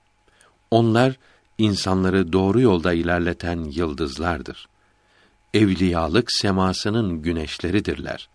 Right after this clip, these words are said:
Onların izinde yürümeye kavuşmakla şereflenenler tam kurtuluşla kurtulurlar. Onların yolundan ayrılanlar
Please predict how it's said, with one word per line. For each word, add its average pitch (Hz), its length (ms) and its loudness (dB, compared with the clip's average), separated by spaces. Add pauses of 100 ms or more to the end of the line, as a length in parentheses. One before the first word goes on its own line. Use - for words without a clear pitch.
(720)
Onların 139 420 2
izinde 95 360 0
yürümeye 87 520 0
kavuşmakla 90 720 -4
şereflenenler 82 960 -4 (680)
tam 123 360 2
kurtuluşla 87 760 -2
kurtulurlar. - 840 -8 (920)
Onların 104 440 4
yolundan 85 480 -2
ayrılanlar 82 800 -2